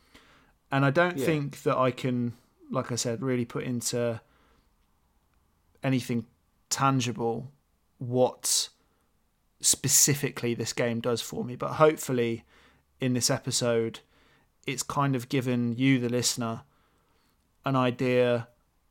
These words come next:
Speaker 1: of maybe thematically why this game is so important to me, or where from my youth this game struck such a chord with me,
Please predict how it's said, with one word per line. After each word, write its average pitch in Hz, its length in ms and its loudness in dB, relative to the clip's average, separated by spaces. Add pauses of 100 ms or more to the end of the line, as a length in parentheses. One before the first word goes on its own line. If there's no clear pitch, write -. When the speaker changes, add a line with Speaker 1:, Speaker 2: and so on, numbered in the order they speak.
(320)
Speaker 1:
of 123 640 0 (840)
maybe 143 320 2
thematically 147 920 0
why 139 220 2
this 135 140 -2
game 139 260 2
is 135 100 0
so 143 160 2
important 139 540 0
to 139 180 -4
me, 143 280 -2 (400)
or 123 460 2 (200)
where 127 300 2
from 127 260 -2
my 120 140 -2
youth 135 600 2
this 139 220 -2
game 131 640 0
struck 139 280 -4
such - 240 -4
a 143 40 -6
chord 143 320 0
with 131 100 -6
me, 147 280 -4